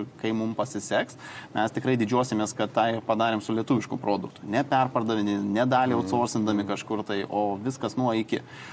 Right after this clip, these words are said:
Speaker 1: Ir, ir tai mums irgi kažkiek išskiria iš kitų galbūt gamybinių įmonių, ypatingai Leze Kauno, kur mes ten įsikūrę, tai yra ir Continental, ir Helos. Bet tai yra kitų žmonių organizacijos. Tie, kurie
Speaker 2: Mhm.
Speaker 1: nori galbūt kažkokių higieniškai tvarkingos aplinkos, almanacho taisyklių, kur ten viskas aišku, paprasta,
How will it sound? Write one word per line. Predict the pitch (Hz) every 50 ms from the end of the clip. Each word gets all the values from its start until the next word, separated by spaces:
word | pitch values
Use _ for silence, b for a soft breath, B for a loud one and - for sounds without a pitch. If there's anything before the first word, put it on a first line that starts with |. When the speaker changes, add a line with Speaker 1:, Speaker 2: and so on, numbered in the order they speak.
| B B B -
Speaker 1:
Ir, | 92 92 92 98 98 104
ir | 110 107 110 110
tai | - - 135 135
mums | 139 139 143 143 131 - -
irgi | 180 175 131 101
kažkiek | 104 101 - - 127 131
išskiria | - 135 131 - - 107 104
iš | 98 -
kitų | - - - 160 135
galbūt | 113 104 104 107 110 101 95
gamybinių | 101 101 113 117 107 107 110 104 110 127
įmonių, | 127 107 101 101 101
ypatingai | - 101 - - 113 113 104 104 101
Leze | 110 131 127 120 98 -
Kauno, | - 113 113 107 101 104
kur | - - 104
mes | 107 107 107
ten | - 110 110 104 101 104
įsikūrę, | 101 - 117 - 127 123 123 117 104 -
tai | - 110
yra | 104 104 101 98 98
ir | - -
Continental, | - 123 127 131 131 139 135 127 127 120 117 113 107
ir | 110 120 123
Helos. | 110 127 123 120 110 104 101 - B B B B B B B
Bet | - - - - - - -
tai | - 151 151 151 151 151 156 147 151
yra | 147 147 139 135 - - - - - -
kitų | - 165 165 - - 185 170 131
žmonių | 107 107 104 107 107 110 107
organizacijos. | 101 104 101 104 104 107 107 120 120 107 92 - - -
Tie, | - - 127
kurie | 120 104 120 117 120
Speaker 2:
Mhm. | 117
Speaker 1:
nori | 120 131 131 131 127 120 110
galbūt | 101 107 104 101 104 110 107 110 104 - - - -
kažkokių | 113 - - 110 104 - - 113 - -
higieniškai | - 113 120 127 127 123 - - 117 104
tvarkingos | - 110 110 - 127 123 113 107 -
aplinkos, | - 92 - 107 104 101 98 117 117 113 110 -
almanacho | 98 101 107 110 110 113 120 123 123 120
taisyklių, | 113 - 107 104 - 117 113 110 - 110 104 101
kur | - 110
ten | 104 - 107 104
viskas | 107 110 - - 117 - -
aišku, | 110 110 113 110 - - 113
paprasta, | - 107 110 110 110 107 101 - - - 110 107 107